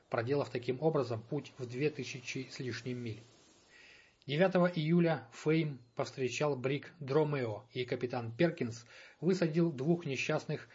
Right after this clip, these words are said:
в Кенпебеке на сушу. Доклад, из которого мы позаимствовали эти подробности, кончается следующими словами.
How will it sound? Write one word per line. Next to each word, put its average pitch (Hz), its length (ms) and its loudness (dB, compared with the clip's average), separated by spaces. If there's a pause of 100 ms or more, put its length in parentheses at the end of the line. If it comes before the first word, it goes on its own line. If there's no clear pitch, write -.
(140)
в - 140 -18
Кенпебеке 147 800 -2 (160)
на 139 100 -6
сушу. - 460 -6 (1080)
Доклад, 170 420 4 (160)
из - 120 -10
которого 127 420 0
мы 123 320 -2 (100)
позаимствовали 123 840 -4
эти 123 200 -6
подробности, 127 720 -2
кончается 139 540 -2
следующими 123 480 -4
словами. 113 420 -6